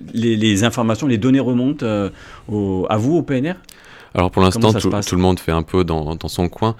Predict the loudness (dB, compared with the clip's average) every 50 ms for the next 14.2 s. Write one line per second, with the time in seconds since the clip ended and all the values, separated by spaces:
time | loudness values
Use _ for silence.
0 | -4 -4 -2 -2 -2 -2 0 0 2 2 4 4 2 0 0 -2 -4 -2 0 2
1 | 2 2 2 2 2 0 0 0 0 0 0 0 -2 -2 -2 -4 -4 -4 -6 -10
2 | -16 -20 -20 -20 -18 -14 -12 -10 -10 -10 -12 -12 -12 -12 -12 -12 -10 -6 -4 -4
3 | -4 -4 -4 -4 -2 -2 0 0 0 -2 -4 -4 -2 -2 -2 -2 -2 -2 -2 -2
4 | -2 -4 -8 -12 -20 -20 -20 -20 _ -14 -10 -8 -4 -4 -4 -4 -4 -4 -2 2
5 | 4 4 4 4 4 2 -2 -2 0 0 0 2 2 2 2 2 0 -2 -4 -8
6 | -12 -4 -2 -2 -2 -2 -2 -2 -2 -4 -4 -4 -4 -4 -4 -2 -4 -4 -2 -4
7 | -4 -2 0 0 0 0 2 2 2 2 2 0 0 0 -2 -2 -2 -2 -2 -2
8 | -4 -4 -6 -10 -18 -20 -20 -20 -20 -12 -8 -4 -4 -4 -2 0 0 0 2 0
9 | 0 0 0 -2 -2 -2 -2 -2 -2 -2 0 0 0 -2 -2 -2 -4 -4 -2 -2
10 | -4 -4 -6 -6 -6 -6 -6 -4 -4 -6 -4 -4 -4 -4 -4 -4 -4 -4 -2 -2
11 | -2 -2 -2 -2 -4 -4 -2 -2 -2 0 -2 -2 -2 -2 -2 -4 -4 -4 -4 -6
12 | -6 -6 -6 -6 -4 -6 -6 -8 _ -20 _ _ _ _ _ -10 -4 -2 -2 -2
13 | -2 -2 -4 -6 -8 -6 -4 -2 0 0 0 0 -2 -2 -2 -4 -4 -4 -4 -4
14 | -4 -6 -8 -10